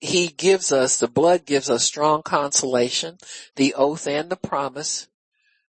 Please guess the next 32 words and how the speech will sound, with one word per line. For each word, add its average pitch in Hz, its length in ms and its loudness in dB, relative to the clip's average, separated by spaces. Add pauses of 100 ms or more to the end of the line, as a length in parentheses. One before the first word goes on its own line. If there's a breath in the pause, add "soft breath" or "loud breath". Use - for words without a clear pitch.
We 127 180 0
already 156 500 4
are 185 80 2
told 180 640 0
we 139 180 -2
can 196 180 -4
have 214 300 0
it, 151 180 2 (580)
and 143 160 -2
the 147 200 -6
oath 196 380 2
makes 151 320 0
it 143 220 4
unconditional. 127 920 -4 (680)
Amen. 123 440 -2 (320 soft breath)
Takes - 260 -2
all 127 240 2
limits 165 440 0
off, 190 380 2
all 135 220 0
conditions 175 720 0
off. 170 420 2 (720 soft breath)
You 139 120 -18
s-, - 220 -4
you, 156 140 -18
just 160 320 0
your 208 140 2
faith. 214 500 0 (100)
Just 165 220 0
continue 170 440 -6
to 170 80 0
believe. 165 500 -2